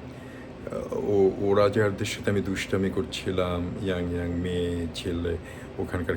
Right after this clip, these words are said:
কাজের লোকদের সাথে, ওরা বলল, "আপনি, হাউ-, আপনি কেমন লাগছে এখন?" আমি তো উঠে চুপ হয়ে থাকলাম। যে পৃথিবীতে,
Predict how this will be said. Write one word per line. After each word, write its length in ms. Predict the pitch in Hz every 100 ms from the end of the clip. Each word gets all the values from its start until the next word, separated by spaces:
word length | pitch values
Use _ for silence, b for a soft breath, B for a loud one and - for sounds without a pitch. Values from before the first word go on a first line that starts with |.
| 82
কাজের 320 | 87 85 90
লোকদের 300 | 82 80 85
সাথে, 360 | - 90 - - - B B B -
ওরা 180 | 113 117
বলল, 220 | 110 117
"আপনি, 400 | 107 107 113 113 113 - - - - - - - - - -
হাউ-, 340 | 98 113 110 104
আপনি 400 | 101 95 92 110 -
কেমন 260 | 117 117 110
লাগছে 340 | 87 - -
এখন?" 360 | 90 - 107 127 - B B B - -
আমি 180 | 127 135 135
তো 80 |
উঠে 340 | 143 127 - 135
চুপ 520 | - 147 151 143 131 -
হয়ে 100 | 101
থাকলাম। 680 | 95 92 85 90 85 82 82 - - - - - - - - - - - - -
যে 140 | 110 110 -
পৃথিবীতে, 760 | 117 - 127 135 127 - 95